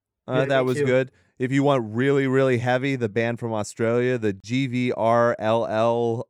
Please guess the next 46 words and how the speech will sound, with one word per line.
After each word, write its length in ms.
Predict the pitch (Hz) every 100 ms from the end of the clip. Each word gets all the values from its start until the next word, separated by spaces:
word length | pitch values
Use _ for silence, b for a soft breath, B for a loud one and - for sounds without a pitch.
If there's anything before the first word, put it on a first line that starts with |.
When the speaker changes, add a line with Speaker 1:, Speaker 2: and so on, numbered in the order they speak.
| -
Speaker 1:
I 220 | 110 117
S 320 | 123 131 151 127
or 140 | 104
L 200 | 101 110
L 200 | 110 110
S. 360 | 104 120 101 - -
Speaker 2:
<laughs> 140 | - -
Speaker 1:
I 140 | 139
don't 100 | 160
know 140 | 156
how 80 | 147
you 100 | 147
Speaker 2:
The 60 | 175
Speaker 1:
say 80 | 208
it. 40 |
Is 40 | -
that 160 | 135
Speaker 2:
Grills. 480 | 120 120 147 202 - 202
Speaker 1:
Grills? 140 | 220 220 - -
Speaker 2:
<laughs> 400 | - 170 - -
Yeah, 220 | 175 185
I 20 |
don't 180 | 214 180
know. 400 | 180 226 147 -
Speaker 1:
It's 100 | 131
like 220 | 147 151 -
Pivris 420 | 151 131 104 -
again. 300 | 90 90 85 _ _ _
But 100 | 147 175
yeah, 160 | 165
that 140 | 120 147
Speaker 2:
Yeah, 40 |
Speaker 1:
was, 160 | 160 139
like, 140 | 139
Speaker 2:
yeah. 240 | 165 127 - -
Speaker 1:
really 360 | 131 143 135
fucking 380 | 120 135 123 117
heavy, 440 | 123 123 123 123
and 160 | 117 110
that 180 | 127 139
was 140 | 120
a 80 | 113
weird-ass 680 | 104 104 120 113 110 107 -
fucking 320 | 113 107 101
music 260 | 101 98 87
video. 400 | 87 85 85 85